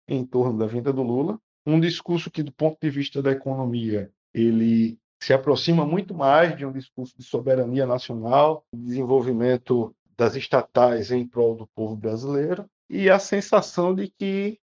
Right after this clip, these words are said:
pelo menos do ponto de vista da adesão popular e da adesão dos políticos que não necessariamente estão sempre alinhados com a, com as pautas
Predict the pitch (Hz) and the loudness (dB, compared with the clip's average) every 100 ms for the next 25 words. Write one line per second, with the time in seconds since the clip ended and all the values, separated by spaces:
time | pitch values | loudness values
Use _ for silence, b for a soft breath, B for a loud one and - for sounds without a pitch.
0 | _ 147 160 160 165 196 185 180 - 185 | _ 4 6 4 2 -2 -4 -6 -4 -4
1 | 185 175 170 - 175 160 165 165 175 135 | -2 -6 -6 -4 2 6 6 6 4 4
2 | 135 117 127 - 139 120 101 - _ _ | -2 -4 -8 -4 0 2 0 -6 _ _
3 | 131 147 143 139 127 131 131 120 - _ | 2 4 6 4 2 0 -2 -2 -6 _
4 | 143 - - 135 156 - 151 - 151 147 | -12 -6 0 2 2 0 -10 -8 -4 -4
5 | 127 117 - 147 175 185 - 160 - 151 | -4 -10 -8 -2 2 2 2 0 4 4
6 | 147 139 135 131 135 - 131 - 139 131 | 4 4 2 -2 -6 0 0 0 0 0
7 | 135 131 139 127 127 117 - - 120 113 | 4 4 6 2 -2 -4 -6 -2 -2 -2
8 | 117 _ 123 117 110 110 107 104 - 135 | -6 _ -4 -2 -2 -2 -4 -6 0 6
9 | 131 120 120 101 - | 6 6 0 -10 -12